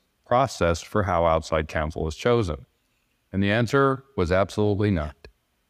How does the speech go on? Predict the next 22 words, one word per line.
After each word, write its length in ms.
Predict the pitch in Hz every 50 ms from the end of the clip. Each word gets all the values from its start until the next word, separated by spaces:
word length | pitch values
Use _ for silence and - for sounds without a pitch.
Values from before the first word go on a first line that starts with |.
| _ _ _ _ _ _ _ _
So 360 | - - 127 113 104 104 - -
that's 260 | 113 113 127 - -
why 220 | 143 127 123 117
I 160 | - 104 117
don't 280 | 135 135 135 123 - -
think, 280 | - 123 120 120 110 - _ _ _ _ _ _ _ -
I 100 | 110 107
think, 280 | - - 127 117 117 - _ _ _ _ _ _ _ _ _ _ _ _ _
you 100 | - 123
know, 120 | 113 92 87
Chat 380 | - - - 147 131 - - -
G 160 | 104 110 107
P 160 | - 113 104
T 320 | - - - 110 101 95
does 500 | 82 82 82 - - 95 101 101 98 92 - -
have, 420 | 104 104 101 95 95 92 95 85 - - -
obviously, 800 | 95 92 92 92 92 92 90 - - - 92 90 87 87 85 - _ _ _ _ _ _ _ _ _
capabilities 920 | - 127 127 110 101 101 85 98 98 95 92 92 87 90 87 87 85 82
that 100 | - 90
could 240 | - - - 98 85
change 400 | - - - 90 85 87 85 -
things. 520 | - - 90 85 85 85 85 85 80 -